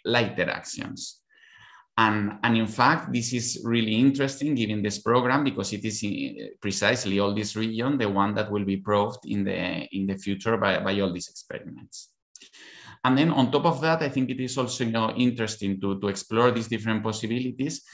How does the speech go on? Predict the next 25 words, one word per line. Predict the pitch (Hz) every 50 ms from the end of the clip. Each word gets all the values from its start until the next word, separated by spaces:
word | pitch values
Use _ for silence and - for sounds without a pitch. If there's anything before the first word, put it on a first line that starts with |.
| - -
because | - 127 117 117 113
there | - 131 131 131 131
will | 147 139 135 131
be | 123 135 139 135 131
some | 120 123 - - 123 120
connections | 113 - 117 110 123 143 - - - - 98 98 95 -
of | 90 85
these | - 107 113 110 -
non-minimal | 113 117 117 113 113 113 113 113 113 113 110 110 110
actions | 117 131 131 - - - 120 131 139 139 - - _ _ _ -
with, | - 127 117 123 123 123 127 135 143 - - - - _ -
uh, | 113 110 107
solutions | 110 - - 127 117 120 123 120 120 - 135 147 143 - -
to | - 113 107
other | 110 107 110 110
problems | 104 107 120 117 117 113 110 117 123 131 131 -
of | 127 110
the, | 101 101 104 101 104 101 98 95 - - - -
of | 101 92
the | 92 95
Q | 95 - 104 101
C | 98 107
D | 95 95
action | 95 90 90 - 87 85 85
paradigm, | 85 82 - - 82 82 82 - - - -